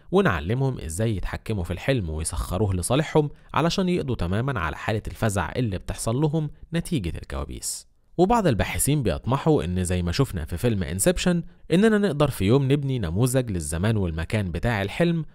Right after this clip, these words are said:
وندخل جواه علشان نوصل لمعلومة محطوطة في مكان يصعب الوصول ليه في الحقيقة، أو إن إحنا نخوض في ذكرى ملحة علينا علشان نقابل شخص مفتقدينه من زمان،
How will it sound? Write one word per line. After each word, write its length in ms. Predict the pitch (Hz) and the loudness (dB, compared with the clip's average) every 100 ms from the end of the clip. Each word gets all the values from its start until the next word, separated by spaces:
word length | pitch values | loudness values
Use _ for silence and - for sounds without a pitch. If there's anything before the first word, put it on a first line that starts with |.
| - | 0
وندخل 500 | 151 165 - - 92 | 4 4 4 0 -2
جواه 460 | 92 120 170 175 - | 2 4 4 2 0
علشان 400 | - 170 196 185 | 0 0 0 2
نوصل 380 | 156 170 - 151 | 2 2 0 0
لمعلومة 520 | 92 73 87 135 131 | -2 -2 2 2 2
محطوطة 500 | 117 - - 131 139 | -4 -4 -2 -2 -2
في 160 | 117 78 | -4 -6
مكان 400 | 78 95 120 120 | -6 -2 -2 0
يصعب 460 | 123 147 113 104 | 0 0 -2 -2
الوصول 420 | 85 73 - 135 120 | -4 -6 -2 2 2
ليه 180 | 143 | 2
في 140 | 117 87 | 0 -2
الحقيقة، 500 | 80 - 78 - - - - | -8 -8 -8 -8 -12 -16 0
أو 180 | 202 226 | 2 2
إن 120 | 147 | 0
إحنا 240 | 156 160 | 0 0
نخوض 340 | 127 80 - 143 | 0 0 0 0
في 160 | 104 | 0
ذكرى 360 | 87 107 - 92 | 0 0 -2 -4
ملحة 400 | 76 98 123 - | -2 -2 0 2
علينا 400 | 101 156 160 160 - | 4 2 0 -2 -2
علشان 400 | 147 165 - 160 | -2 0 -2 -2
نقابل 340 | 85 98 107 98 | -2 0 0 -2
شخص 320 | 123 - - | -2 -2 -2
مفتقدينه 640 | 85 - - - 98 104 | -4 -6 -8 -4 0 0
من 140 | 87 87 | 0 0
زمان، 400 | 107 147 156 | 0 2 0